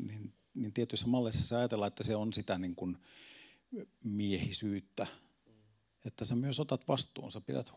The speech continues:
Speaker 1: huolen, sä puolustat vaikka sun perhettä.
Speaker 2: Mm-hmm. Mm.
Speaker 1: Mut niistä, että mitä on niitä kiputunteita, niin, niin häpeä, syyllisyys.
Speaker 2: Mm.
Speaker 1: Semmonen syyllisyys, jota ei kohdata.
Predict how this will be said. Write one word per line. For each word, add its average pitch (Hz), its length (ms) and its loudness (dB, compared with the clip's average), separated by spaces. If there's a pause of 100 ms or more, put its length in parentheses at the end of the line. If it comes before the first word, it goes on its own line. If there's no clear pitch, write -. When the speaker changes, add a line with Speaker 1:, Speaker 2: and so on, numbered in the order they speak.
Speaker 1:
huolen, 104 420 0
sä 113 100 -6
puolustat 104 600 -2
vaikka 107 300 -2
sun 139 240 0
perhettä. - 540 -8 (280)
Speaker 2:
Mm-hmm. - 220 -20 (1900)
Mm. 113 60 -20 (800)
Speaker 1:
Mut 131 220 8
niistä, 139 240 8
että 123 100 2
mitä 139 220 6
on 127 100 6
niitä 131 180 4
kiputunteita, 110 720 2
niin, 110 500 0 (1900)
niin 98 120 0
häpeä, 104 420 0
syyllisyys. 101 760 0 (120)
Speaker 2:
Mm. 113 80 -18 (960)
Speaker 1:
Semmonen 98 340 0
syyllisyys, 95 460 2
jota 101 240 0
ei 98 120 -2
kohdata. - 580 -2